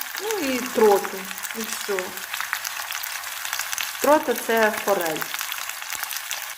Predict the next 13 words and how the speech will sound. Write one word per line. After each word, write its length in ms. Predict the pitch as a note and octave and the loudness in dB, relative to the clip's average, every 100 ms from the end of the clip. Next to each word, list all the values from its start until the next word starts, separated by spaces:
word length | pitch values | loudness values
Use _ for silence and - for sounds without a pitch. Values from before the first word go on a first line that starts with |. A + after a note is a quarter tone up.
| - - - - - - - - | -14 -16 -16 -14 -14 -14 -10 -4
А 120 | G#3+ - | -2 4
ще 100 | C4 | 4
в 40 | |
них 280 | B3 A#3 A#3 | 4 2 -2
є 80 | A#3 | -4
така 280 | G3+ G3+ G3 | -2 -2 -2
бакала, 760 | F3 G3+ G3+ G#3+ A#3 C4 F4+ F#4 - | 0 0 0 0 2 2 0 -4 -4
це 140 | G3+ G3+ - | -2 -4 -8
філе 540 | A3+ A3+ A3 F#3+ F3+ G#3 | -8 -2 2 2 0 -2
риби 300 | D4+ G#3+ F3+ F3 - - - E3+ | -2 -2 -4 -6 -8 -16 -14 -4
засолене. 840 | G3 G3 - G#3+ F#3+ E3+ E3 E3 E3 - - | 0 0 0 2 6 6 4 -2 -6 -10 -10
Прям 160 | F#3 F3+ E3+ | -4 -2 -2
засолене. 920 | F#3+ F#3+ - C4+ D#4+ C#4+ C#4 D4 E4+ | -4 -4 0 4 4 4 2 0 0